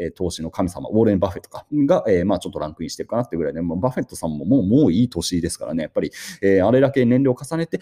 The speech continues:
ようやく、まあ、投資家として、まあ、その長者番付に食い込む。で、まあ、彼も会社やってますからね。えー、結局、まあ、彼も事業やってんじゃっていうより金融ビジネスをやってるんで、えー、まあ、本当に純粋に投資だけで、えー、本当に、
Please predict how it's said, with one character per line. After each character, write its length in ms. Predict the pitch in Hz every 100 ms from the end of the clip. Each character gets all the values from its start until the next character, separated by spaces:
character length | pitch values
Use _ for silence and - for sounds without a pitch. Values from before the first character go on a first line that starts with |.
| -
よ 120 | - 170
う 60 |
や 80 | 196
く、 200 | - 147
ま 140 | 139 98
あ、 40 |
投 140 | 104
資 80 | 92
家 80 | 87
と 100 | 85
し 80 | -
て、 180 | 175 -
ま 200 | 101 87
あ、 20 |
そ 100 | -
の 80 | 71
長 120 | 85
者 100 | 90
番 140 | 90 104
付 160 | 82
に 60 | -
食 140 | -
い 40 | 101
込 100 | 85
む。 160 | 73
で、 100 | 165
ま 160 | 123 127
あ、 20 |
彼 160 | - 247
も 120 | 277
会 120 | -
社 100 | 92
や 20 |
っ 20 | 104
て 60 |
ま 80 | 123
す 60 | -
か 80 |
ら 60 | -
ね。 140 | 71 -
え 80 | 80
ー、 40 |
結 140 | - -
局、 220 | 156 160
ま 120 | 160
あ、 20 |
彼 160 | - 135
も 80 | 82
事 100 | 101
業 80 |
や 40 | 95
っ 40 |
て 100 | -
ん 40 | 95
じ 60 |
ゃ 40 | -
っ 20 |
て 80 | 62
い 40 |
う 20 |
よ 40 | 62
り 40 |
金 160 | - 98
融 100 | 92
ビ 100 | 90
ジ 80 | 87
ネ 40 |
ス 80 | -
を 40 |
や 60 | 65
っ 20 |
て 100 | -
る 100 | 85
ん 60 | 69
で、 100 | - 240 214
え 180 | 120 120
ー、 40 |
ま 120 | 127 123
あ、 100 | 82
本 120 | 151
当 60 | 156
に 60 |
純 200 | 123 233
粋 180 | 240 220
に 100 | 190
投 180 | - 220
資 200 | - -
だ 140 | 98
け 160 | 95 123
で、 140 | 127 - -
え 180 | 107 104
ー、 40 |
本 140 | 123
当 80 | 123
に、 180 | 113 95